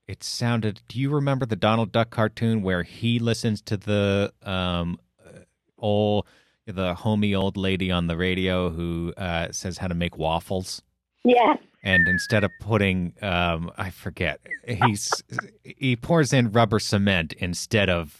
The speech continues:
Speaker 1: like, baking powder or some, somehow rubber cement gets into the mix. And, um, a great deal of classic physical comedy ensues. I wonder if that might be on the Disney Plus too. Oh, cr-, that is hilarious.
Speaker 2: That would be a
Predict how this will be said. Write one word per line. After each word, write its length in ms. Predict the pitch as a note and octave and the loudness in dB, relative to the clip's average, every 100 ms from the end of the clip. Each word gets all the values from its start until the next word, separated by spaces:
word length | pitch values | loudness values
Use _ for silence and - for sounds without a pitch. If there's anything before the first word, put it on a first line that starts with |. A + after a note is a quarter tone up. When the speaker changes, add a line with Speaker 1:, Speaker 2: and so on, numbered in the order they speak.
| - | -8
Speaker 1:
like, 180 | E2+ D2+ | -6 -2
baking 360 | - E2+ E2 D#2 | -2 -2 -8 -8
powder 400 | D#2+ C#2+ C#2 C#2 | -8 -8 -12 -10
or 40 | |
some, 480 | - - G2 F2+ E2+ - - - | -8 -2 0 0 -2 -6 -4 0
somehow 320 | D#3 D#3 C3 | 4 6 6
rubber 320 | G#2+ A#2+ A#2 A2 | 6 4 4 2
cement 380 | G#2+ A2+ A#2 A2 | 2 2 0 -2
gets 220 | F#2 G2 | -6 -6
into 160 | F2+ | -8
the 100 | E2+ E2+ | -6 -4
mix. 420 | E2+ D#2+ - - _ _ _ _ - | -4 -6 -10 -16 _ _ _ _ -6
And, 400 | G2 F2+ F2 - - | -2 0 -2 -4 -4
um, 420 | F2+ E2+ E2 E2+ - | -2 -2 -2 -6 -4
a 160 | F#2+ F2 - | -4 -4 -4
great 340 | B2 B2 A#2 | 2 2 2
deal 380 | G#2 F#2+ F2 F2+ | 0 2 0 -2
of 320 | F2+ E2 D#2 | -4 -4 -6
classic 600 | - - A#2+ A2+ - F2+ - | -14 -2 0 2 0 -6 -4
physical 460 | - F2+ F2 F#2 | -4 -2 -4 -6
comedy 520 | - F2+ E2+ D#2+ D#2+ | -4 -2 -2 -2 -4
ensues. 560 | E2+ D#2+ - G2+ D#2+ C#2+ | -4 -6 -2 0 0 -2
I 80 | F#2+ | 0
wonder 280 | A#2 A#2 F#2 | 2 4 4
if 100 | - | 4
that 160 | A2+ B2+ | 2 4
might 200 | A2 G2 | 2 2
be 120 | G2 | 0
on 100 | F2 | 0
the 60 | E2 | 0
Disney 320 | - E2 E2 | -4 -4 -6
Plus 320 | - E2+ D#2+ | -4 -6 -6
too. 340 | - G#2 E2 D2 - - | -4 -2 -2 -6 -16 -4
Oh, 240 | C#3+ A#2+ D2 - | 2 2 0 -10
cr-, 220 | - - - - | -20 -20 -8 -2
that 180 | A2+ | 0
is 140 | F#2 - | 0 -4
hilarious. 720 | E2+ E2 D2 C2 B1 - - _ _ _ _ | -4 -4 -4 -8 -10 -10 -12 _ _ _ _
Speaker 2:
That 200 | G3 F#3+ | 2 6
would 180 | F#3+ G3 | 6 6
be 140 | F3 | 6
a 80 | D3+ | 4